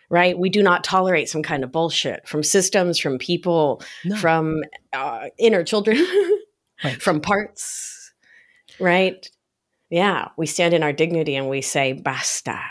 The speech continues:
Speaker 1: enough. Here's my limit. Here's my boundary. It will be honored. And if not, you will not have the privilege of having my presence."
Speaker 2: So you said the word that has been a huge word in what I've been witnessing around me, as well as for myself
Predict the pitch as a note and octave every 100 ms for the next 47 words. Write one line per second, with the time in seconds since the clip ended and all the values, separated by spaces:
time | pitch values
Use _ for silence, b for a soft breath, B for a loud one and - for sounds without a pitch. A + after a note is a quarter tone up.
0 | - D#3+ D#3 B2 - - - - - F3
1 | F3 D#3+ D#3+ A3 B3+ C4 E3+ D#3 C#3+ B2
2 | C#3+ F3 F#3+ A3+ B3+ C4+ _ _ _ -
3 | F3+ E3+ E3+ E3+ - F3+ A3 C4+ D4+ B3+
4 | A#3+ - B3+ C#4+ E4 _ _ _ _ -
5 | G3+ G3+ G3 F#3 F#3 G3+ D3 - F3+ E3
6 | E3 D#3 G3 F3+ E3 B2+ - - _ _
7 | _ _ D#3+ D#3 D3 C#3+ C3+ C#3 C#3 C3+
8 | - B2+ C#3+ - - - - _ _ _
9 | _ B B B B - C#4+ B3 - -
10 | A3+ D4 - G#3 G3+ G3+ F3+ C#3 D#3+ F3
11 | E3+ D#3+ E3+ D3 E3+ E3 D3 F#3+ F#3 F3+
12 | D#3+ D#3 D3 D3 D3 - _ _ _ _
13 | E3+ D#3 E3 F#3 G3+ G3 G3+ F3+ F3+ E3
14 | F3+ E3 D3+ C3+ C#3+ C#3+ C#3 C#3 C#3 -
15 | C#3 C3 - - C#4+ - -